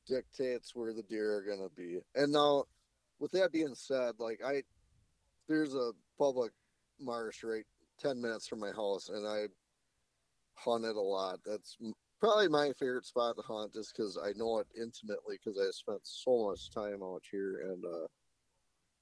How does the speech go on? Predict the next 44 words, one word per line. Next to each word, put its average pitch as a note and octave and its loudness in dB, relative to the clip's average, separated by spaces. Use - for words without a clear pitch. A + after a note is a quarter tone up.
like, G#2 6
people C3+ 6
are G#2 8
always G#2 2
coming G#2+ 0
up G2+ 0
to A2+ 4
the G2 2
parking G#2 0
lot, F#2 0
"Oh, G#3 4
you're G#3+ 0
that G#3+ 0
marsh G#3 -4
buster C#3+ 2
guy." A#2 4
I G#2 2
have G2+ 2
no A2 -2
clue C3 -2
who B2 -4
you G#2+ 0
are. A2+ 6
I G#2+ 4
don't A2+ 0
even A2 -8
know A2 0
how D3+ 4
you B3+ 6
know G2+ 4
I - -2
am. G#3 -8
But, F#2+ 2
uh, F2 0
with D#3 6
that F3+ 8
being D#3+ 2
said, D3 4
I B2+ 0
usually C3 0
hunt B2+ -4
seven A#2+ -2
to G#2+ -8
eight A2+ -6